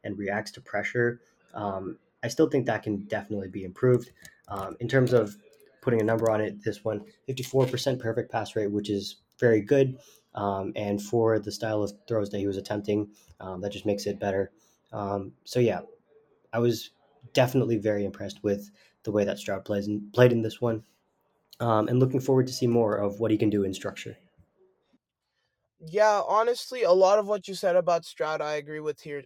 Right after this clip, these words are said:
Speaker 2: as well, because I really like the way Stroud has kinda improved his game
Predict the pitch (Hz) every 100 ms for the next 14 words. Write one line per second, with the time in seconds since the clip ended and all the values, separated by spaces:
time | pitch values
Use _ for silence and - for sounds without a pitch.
0 | - 147 139 139 143 143 123 139 - 143
1 | 131 127 - - - _ _ _ _ 151
2 | 180 202 190 - - 165 170 214 220 220
3 | 170 170 170 151 165 156 156 156 - 139
4 | 151 151 160 - 156 147 - 147 - -
5 | 165 165 147 160 135 135 139 135 151 170